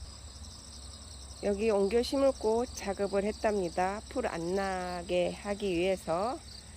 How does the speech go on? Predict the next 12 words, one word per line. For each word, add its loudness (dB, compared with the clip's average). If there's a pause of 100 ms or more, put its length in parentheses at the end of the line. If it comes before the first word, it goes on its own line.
(300)
사이사이에다가 0
옮겨 -2
심을 -2
것입니다. -2 (1400)
여기에다가 4 (1600)
우리 2
삽목둥이들 4
한번 2
옮겨 4
심어 -2
볼까 -2
해요. 2